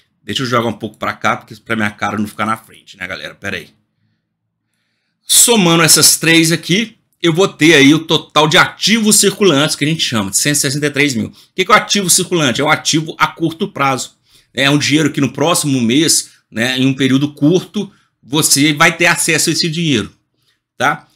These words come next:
Depois também ativos, a gente tem uns ativos não circulantes, que são ativos, é, ativos a longo prazo, como, por exemplo, a contas a receber a longo prazo. Suponha que você, é, vende no cartão Visa, mas você não antecipa.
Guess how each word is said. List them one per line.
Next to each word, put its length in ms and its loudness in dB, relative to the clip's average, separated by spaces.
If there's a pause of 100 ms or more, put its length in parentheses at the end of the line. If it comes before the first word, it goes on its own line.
(220)
Depois 380 2
também 260 0
ativos, 280 -2
a 60 0
gente 160 -2
tem 100 -4
uns 200 0
ativos 340 -2
não 200 0
circulantes, 760 -2
que 100 -4
são 140 -2
ativos, 600 -10 (100)
é, 380 2 (280)
ativos 340 -2
a 60 2
longo 280 0
prazo, 640 0 (420)
como, 260 -2
por 160 0
exemplo, 500 -2 (460)
a 140 0
contas 500 0
a 80 4
receber 380 2
a 60 4
longo 240 0
prazo. 320 -2
Suponha 280 -2
que 140 -10
você, 580 0 (420)
é, 280 2
vende 300 0
no 100 -2
cartão 400 -2
Visa, 320 -2
mas 140 -2
você 180 -2
não 100 -2
antecipa. 680 -2